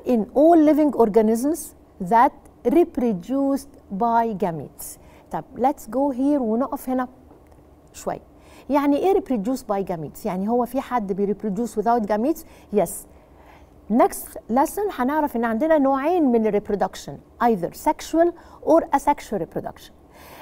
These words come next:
لما انا بتكلم على السكشوال ريبرودكشن يبقى لازم في ميل اند فيميل، ولازم يبقى في ريبرودكتيف اورجنز، ولازم يبقى عندي جاميتس. So يبقى type of meiotic or meiosis happens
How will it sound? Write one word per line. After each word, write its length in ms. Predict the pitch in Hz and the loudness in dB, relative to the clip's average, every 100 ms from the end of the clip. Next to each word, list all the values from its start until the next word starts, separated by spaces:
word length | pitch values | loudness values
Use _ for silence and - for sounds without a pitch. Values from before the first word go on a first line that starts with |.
| - | -2
لما 200 | 254 311 | 2 4
انا 80 | 381 | 2
بتكلم 440 | 359 - 370 370 | 0 2 0 0
على 200 | 277 269 | 2 2
السكشوال 640 | 226 - 339 381 - 415 | 2 0 -2 -2 -4 -2
ريبرودكشن 640 | 392 - 277 320 - 392 320 | 0 -2 2 0 0 -2 0
يبقى 280 | 233 - 233 | 0 0 2
لازم 520 | 262 247 180 185 185 | 2 2 0 -6 -8
في 300 | - 247 214 208 | -4 -4 -4 0
ميل 400 | 247 269 190 151 - - - 185 | 4 4 4 0 -12 -20 -10 -6
اند 140 | 175 | -6
فيميل، 400 | - 240 269 415 539 - - - - | -2 2 4 2 -2 -12 -20 -20 -2
ولازم 520 | 226 226 262 220 214 | 2 4 4 2 0
يبقى 400 | 208 220 208 - | 2 0 0 -10
في 220 | - 240 202 | -6 -4 -2
ريبرودكتيف 840 | 185 220 214 208 240 - 160 - - - - | -2 -2 0 0 -2 -4 -10 -10 -20 -4 2
اورجنز، 500 | 285 - 415 453 - - - | 4 4 2 0 -8 -20 -2
ولازم 360 | 330 349 311 302 | 4 4 4 2
يبقى 240 | 233 226 | 2 -2
عندي 380 | 254 214 254 247 - - 196 | -2 0 -2 -6 -12 -12 2
جاميتس. 600 | 247 196 - - - - - - - - | 2 2 -4 -12 -14 -16 -20 -20 -14 4
So 160 | 269 180 180 | 6 6 0
يبقى 360 | 185 - 202 - | -4 -4 -8 -2
type 380 | 311 311 214 - | 4 4 2 -2
of 80 | 208 185 208 | -4 0 0
meiotic 400 | 220 262 269 277 - - | 2 2 0 -4 -2 4
or 200 | 220 190 | 4 4
meiosis 760 | 202 233 254 277 294 466 - - - | 2 4 4 4 2 0 -6 -20 -12
happens 580 | 254 277 285 320 339 | 2 2 4 2 2